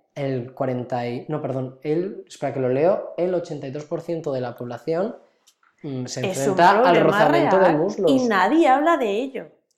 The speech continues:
Speaker 1: Exactamente.
Speaker 2: Bueno, ahora poco a poco con este tema del body positive y todo esto se ha empezado a hablar,
Speaker 1: Un poquillo.
Speaker 2: pero hasta ahora no se hablaba de esto.
Speaker 1: Yo puedo traer mis pantalones vaqueros,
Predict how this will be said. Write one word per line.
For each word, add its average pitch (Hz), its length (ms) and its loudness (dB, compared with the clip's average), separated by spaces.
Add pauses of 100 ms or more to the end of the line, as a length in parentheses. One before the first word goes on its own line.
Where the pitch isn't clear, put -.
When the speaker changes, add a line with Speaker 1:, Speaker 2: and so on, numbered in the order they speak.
(340)
Speaker 1:
Exactamente. 190 480 -6
Speaker 2:
Bueno, 170 220 -6 (240)
ahora 247 380 4
poco 294 180 -2
a 269 100 -4
poco 285 280 -2
con 247 120 -4
este 247 220 -6
tema 240 220 -4
del 226 120 -4
body 226 200 -2
positive 226 500 -4
y - 20 -14
todo 220 120 -4
esto 320 280 -6
se 262 100 -4
ha - 20 2
empezado 226 240 -2
a 220 60 2
hablar, 190 260 -4
Speaker 1:
Un 165 140 0
poquillo. 151 120 2 (120)
Speaker 2:
pero 208 100 4
hasta 196 340 2
ahora 180 480 4 (220)
no 185 140 -2
se 190 100 -8
hablaba 226 360 4
de 151 200 -8
esto. 214 420 -6
Speaker 1:
Yo 165 280 2
puedo 170 260 6
traer 160 680 0
mis 127 280 -10
pantalones 127 540 -8
vaqueros, 180 640 -8